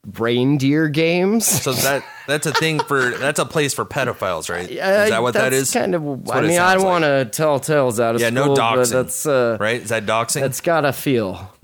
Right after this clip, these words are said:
Speaker 1: It's definitely gotta feel.
Speaker 2: Yeah, it's got a vibe.
Speaker 1: Uh, they said seeing up to fifteen percent fewer Santas in the region this holiday season, and C N N reports that demand for Saint Nick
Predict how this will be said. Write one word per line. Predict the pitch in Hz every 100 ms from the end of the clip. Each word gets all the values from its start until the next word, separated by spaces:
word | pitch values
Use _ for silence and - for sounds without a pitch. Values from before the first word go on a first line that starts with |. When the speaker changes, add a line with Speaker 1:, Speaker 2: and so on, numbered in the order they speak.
| 107 -
Speaker 1:
It's | - -
definitely | 139 - 127 117
gotta | 117 110
feel. | 95 104 101 82 95 -
Speaker 2:
Yeah, | 101 90 80
it's | 78
got | - 92
a |
vibe. | 76 78 82 78 80
Speaker 1:
Uh, | 110 110 110
they | 117
said | 120 147 135 120 110
seeing | - 156 143
up | 123 -
to |
fifteen | - 127 - 123
percent | 104 110 - 113
fewer | - 120 113
Santas | - 117 123 135 143 127
in | 120
the | 107 -
region | 127 143 165 165 165
this | 156 -
holiday | 156 160 165 175 196
season, | 190 - 220 208 233 240 247
and | - - 120 113 113
C | - - 139
N | 123
N | 123
reports | 120 101 131 117
that | 110 98
demand | 110 127 120
for | 107
Saint | - 120 117 101
Nick | 131 190 -